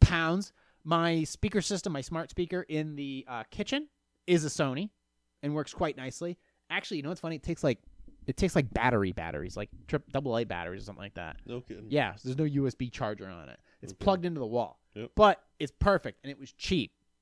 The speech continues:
Speaker 1: And now they're coming out. Now they come in here and a, a, a market that was dominated by Nikon and Canon. They're killing it now. They were making sh-,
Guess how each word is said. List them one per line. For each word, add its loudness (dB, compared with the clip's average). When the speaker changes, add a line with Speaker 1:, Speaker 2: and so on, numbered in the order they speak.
Speaker 1:
And 0
now 0
they're -2
coming -2
out. -4
Now 4
they 10
come 4
in 2
here 0
and -6
a, -4
a, -2
a 0
market -2
that -2
was -4
dominated 4
by -4
Nikon -4
and -14
Canon. 6
They're -2
killing 6
it 2
now. 2
They 10
were 10
making -2
sh-, -6